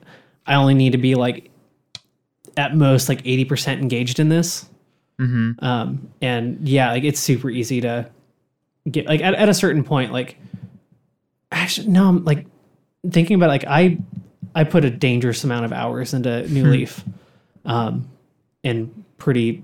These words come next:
Speaker 1: short span of time. Like, like, that game, like, hooks you in, like, very well. Um,
Speaker 2: Okay.
Speaker 1: 'cause there's so much more to do. Like, there's
Speaker 2: Yeah, that's sort of what I was wondering. Like, I, I, I was wondering,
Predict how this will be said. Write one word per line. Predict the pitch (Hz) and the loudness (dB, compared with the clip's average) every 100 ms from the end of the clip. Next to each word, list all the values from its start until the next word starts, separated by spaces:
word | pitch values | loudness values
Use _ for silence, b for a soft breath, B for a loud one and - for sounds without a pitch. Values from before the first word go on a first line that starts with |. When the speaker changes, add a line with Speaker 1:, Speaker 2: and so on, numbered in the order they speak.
| - | -14
Speaker 1:
short | - - 143 - | -10 -4 -4 -4
span | - 120 | -4 -4
of | 117 | -4
time. | 139 120 120 | -4 -4 -4
Like, | 120 | -4
like, | - 135 139 | -2 -2 0
that | 147 143 | -2 0
game, | 143 131 | 0 0
like, | 123 - | -2 -4
hooks | 127 - | -6 -4
you | 127 | -4
in, | 120 120 | -4 -6
like, | 120 | -8
very | 123 120 120 | -6 -6 -6
well. | 120 120 - - b b b b _ | -6 -6 -8 -12 b b b b _
Um, | 123 117 113 - - | -4 -4 -4 -6 -2
Speaker 2:
Okay. | 196 117 | 2 4
Speaker 1:
'cause | 160 165 | 4 2
there's | 147 | 2
so | - | 4
much | 180 180 | 4 4
more | 156 | 0
to | 123 | -2
do. | 107 131 165 120 117 - b b b | -2 2 2 2 -2 -12 b b b
Like, | 131 | 0
there's | 165 170 | 4 6
Speaker 2:
Yeah, | 156 139 | 6 4
that's | 180 - | 2 4
sort | 202 175 | 4 6
of | |
what | 165 | 4
I | |
was | 151 | 4
wondering. | 151 156 143 | 4 4 2
Like, | 123 135 - | 0 -4 -2
I, | 123 117 - | -4 -4 -2
I, | 131 - | -4 -2
I | 151 | 0
was | 147 143 | 0 2
wondering, | 165 165 | 4 4